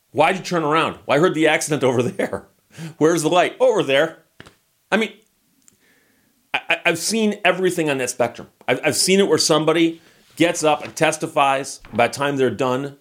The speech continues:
both sides have questioned them. You go, "That person is telling the truth." I've also seen it where you get up,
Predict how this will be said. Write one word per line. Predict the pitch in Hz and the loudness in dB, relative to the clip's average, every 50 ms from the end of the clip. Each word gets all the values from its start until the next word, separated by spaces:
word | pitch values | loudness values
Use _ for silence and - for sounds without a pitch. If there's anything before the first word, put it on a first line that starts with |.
| _ - _ | _ -2 _
both | 147 175 220 240 - | 0 2 2 0 -2
sides | - 170 127 113 107 | 0 0 0 0 0
have | 107 104 | -4 -6
questioned | - 110 101 95 - - | -2 -2 0 0 -2 -6
them. | 104 107 | -6 -4
You | 107 | -2
go, | 104 113 107 | 0 0 0
"That | 98 120 139 151 151 - | 2 2 2 2 0 -2
person | - 156 147 - - 113 | -2 -2 -2 -2 -2 -8
is | 95 - | -10 -10
telling | - 120 120 131 131 135 | -6 -4 -4 -4 -4 -4
the | 135 | -8
truth." | - 110 92 - - _ _ _ _ _ _ _ _ _ _ _ _ _ - | -12 -14 -16 -16 -18 _ _ _ _ _ _ _ _ _ _ _ _ _ -8
I've | - 98 | -2 2
also | 117 135 135 - | 2 2 2 0
seen | - - 147 151 147 | -2 -2 -2 0 0
it | 147 - | 0 2
where | 143 135 139 151 156 160 | 2 4 4 4 4 2
you | 139 | 2
get | 117 120 131 143 | 0 0 2 2
up, | 151 160 151 - _ | 2 0 0 -4 _